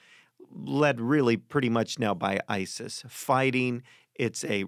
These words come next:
religious war. It's, it's bigger than that. It's really a regional war with Iran involved and other, you know, Sunni nations, Arab nations. But here's what's happening.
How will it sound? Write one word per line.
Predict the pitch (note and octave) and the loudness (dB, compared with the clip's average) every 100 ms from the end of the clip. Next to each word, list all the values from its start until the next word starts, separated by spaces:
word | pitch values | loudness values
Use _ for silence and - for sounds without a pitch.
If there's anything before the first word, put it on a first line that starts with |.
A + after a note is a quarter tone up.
| - | -6
religious | G2+ G#2+ B2 D#3+ C3+ D3 - | -4 -2 2 0 0 -4 -4
war. | B2+ C3 B2+ B2+ B2+ | -4 2 4 4 2
It's, | - G#2 - - - | 0 -4 -4 -14 -10
it's | A2 - | -10 -10
bigger | G#2+ E2 D3+ C#3+ | -16 0 2 2
than | C3 B2+ B2+ B2 C3+ | 2 2 2 -2 0
that. | B2+ B2+ | 0 0
It's | A2+ G2 | -2 -4
really | G#2 C3 B2 | 0 0 2
a | G#2+ | 0
regional | A2+ B2+ A#2+ A#2+ | 0 -2 -4 -4
war | A2 A#2 | 0 0
with | A2 G#2 | 0 -2
Iran | G#2 G#2 A2+ A#2 | -4 0 0 0
involved | A2 F#2+ G#2+ A2 G2+ | -2 0 2 2 0
and | F#2+ | -4
other, | G2+ G#2 G2 - - - _ | 0 0 -2 -8 -20 -20 _
you | A#2 | -2
know, | G#2 F#2+ | 0 -2
Sunni | - E3 F3 D#3+ | 0 4 4 4
nations, | C#3 B2 A#2 A#2 A2+ | 2 2 0 -4 -4
Arab | C3+ A#2+ G2+ | 2 2 2
nations. | G#2+ G#2 - F#2+ - | 0 -2 -2 -8 0
But | C3 | 0
here's | A2+ C3 - | 2 -2 -2
what's | A#2 - | -6 -2
happening. | G#2 - F#2 - | -4 -4 -10 -14